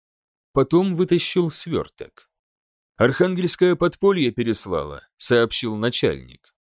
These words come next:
«Не знаю, стоит ли во второй раз использовать эти документы». Ух ты,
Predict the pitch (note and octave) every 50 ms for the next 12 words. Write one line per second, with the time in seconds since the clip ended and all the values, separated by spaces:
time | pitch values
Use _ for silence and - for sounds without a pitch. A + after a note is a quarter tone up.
0 | _ _ _ - B2 C#3+ E3+ E3+ D3 D#3+ F3+ F#3+ F#3+ F3+ C#3 A2 G2+ F#2+ - -
1 | - D#3+ F3 F#3+ F#3 F3+ F3 E3+ F3 F3 F3 E3 - - D#3+ D#3+ E3+ F3 E3 D#3
2 | E3+ F3 - - F3+ - - - D#3 D#3 D#3+ D3+ C#3+ D#3 D#3+ D3 C#3 C3+ B2 C3
3 | A#2 A#2+ A2 - B2 G#2+ F#2 D#2 C2+ C2 B1 - - C2+ B1 - _ _ _ _
4 | _ _ _ _ _ _ _ _ _ _ _ - C3+ F3 G3 F3+ - - - -
5 | - F#2+ E2+ D2 D2 C#2+